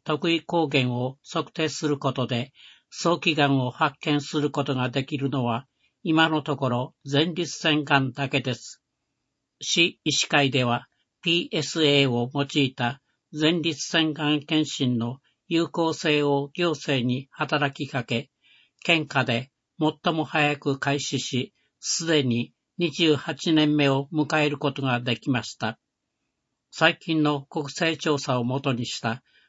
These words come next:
がん標準化死亡比、エスエムアールでは、全国平均を百として、数値が低いほど効果があると言われていますが、県全体で九十二点七、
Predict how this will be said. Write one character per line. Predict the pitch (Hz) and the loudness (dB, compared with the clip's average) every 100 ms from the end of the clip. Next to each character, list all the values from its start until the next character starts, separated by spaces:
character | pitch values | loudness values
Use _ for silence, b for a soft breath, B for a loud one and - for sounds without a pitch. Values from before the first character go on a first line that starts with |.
| b | b
が | - 160 | 2 2
ん | 160 - | 0 -8
標 | - 170 160 | -4 0 0
準 | 139 156 143 | 0 0 0
化 | - 151 | 0 0
死 | - - 151 | -2 -4 0
亡 | 147 143 | 2 2
比、 | 135 - 113 - _ _ _ _ | 0 -4 -6 -6 _ _ _ _
エ | 160 | -4
ス | 156 - 175 - | -4 -4 -4 -2
エ | 170 | 0
ム | 151 151 - | 0 -2 0
ア | 143 131 | 2 2
ー | |
ル | 120 113 - _ | -2 -8 -12 _
で | 156 143 | -2 0
は、 | 120 113 _ b b _ | -2 -6 _ b b _
全 | - 160 | 0 0
国 | 165 170 - | 0 -4 -4
平 | 180 156 | -2 -2
均 | - 143 131 | 0 0 0
を | 117 131 | -4 -4
百 | 175 160 - | -2 -2 -2
と | 127 | -6
し | - | -6
て、 | - 127 139 _ b b b | -4 -4 -4 _ b b b
数 | - 185 160 | -4 -2 0
値 | - | 0
が | 139 123 | -2 0
低 | 180 156 151 | -4 -2 0
い | 127 | 0
ほ | - 139 | -2 -2
ど | 131 135 _ | -2 -4 _
効 | - 160 | -2 -2
果 | 156 | 0
が | 135 131 - | 0 0 -2
あ | 123 | -4
る | 139 139 | -4 -2
と | 139 | 0
言 | 135 | 2
わ | 135 | 0
れ | 131 | -2
て | 135 | -2
い | 127 | -2
ま | 123 120 | 0 -2
す | - | -2
が、 | 131 127 - b b b b | -4 -4 -10 b b b b
県 | 175 160 | 0 0
全 | 123 139 139 | 2 0 0
体 | 139 139 131 | 2 0 0
で | 135 135 139 - | -2 -4 -6 -10
九 | - 170 147 | -2 0 0
十 | 147 127 | 0 2
二 | 139 127 | 4 2
点 | - 117 113 | 0 -2 -2
七、 | 120 120 113 | -2 -2 -4